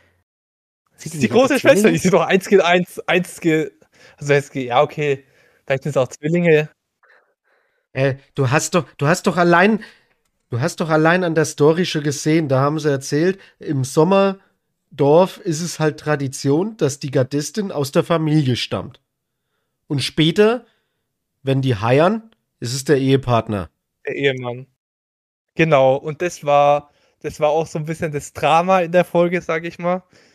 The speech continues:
Speaker 2: Also im Endeffekt hatten die beide, waren, also sie, die,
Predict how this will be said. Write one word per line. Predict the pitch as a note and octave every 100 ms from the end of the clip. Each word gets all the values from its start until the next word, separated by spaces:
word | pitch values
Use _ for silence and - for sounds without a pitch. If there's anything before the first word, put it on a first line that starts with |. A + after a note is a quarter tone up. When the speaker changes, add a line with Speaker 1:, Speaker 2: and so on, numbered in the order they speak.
| _ _ _ _
Speaker 2:
Also | - -
im | C3
Endeffekt | D#3 E3+ E3 E3+ E3 -
hatten | D#3 - D#3+ D3+
die | D3 C#3 C3+ C#3 C#3 C#3 C3+
beide, | - C#3 D#3 E3 D3+
waren, | C#3 C#3 C#3
also | D3 D3
sie, | - D#3+ E3
die, | D#3